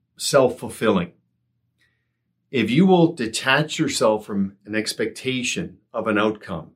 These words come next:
and just stay busy around the activity, let cause and effect work its magic,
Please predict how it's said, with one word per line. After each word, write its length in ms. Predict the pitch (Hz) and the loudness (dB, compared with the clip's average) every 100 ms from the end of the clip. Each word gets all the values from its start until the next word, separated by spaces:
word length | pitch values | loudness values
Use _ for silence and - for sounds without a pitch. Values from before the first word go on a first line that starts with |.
| _ - | _ -12
and 180 | 104 101 | -8 -4
just 380 | 117 110 - _ _ _ - | -2 -4 -6 _ _ _ -14
stay 380 | - 127 113 | -6 0 2
busy 600 | 95 90 127 110 104 - _ _ _ _ _ _ _ _ _ _ - | 2 4 4 4 -2 -6 _ _ _ _ _ _ _ _ _ _ -2
around 380 | 104 107 107 | 6 6 6
the 140 | 104 98 | 4 2
activity, 640 | 95 - 120 95 87 - | 0 -4 -2 -2 -4 -12
let 260 | 98 101 104 | -8 -8 -8
cause 460 | - 120 127 127 135 | -2 2 4 2 0
and 80 | |
effect 340 | 120 - 113 - | -2 0 0 0
work 240 | 117 104 | -6 -4
its 160 | 104 - | -4 -4
magic, 520 | 107 104 95 87 | -4 -4 -6 -10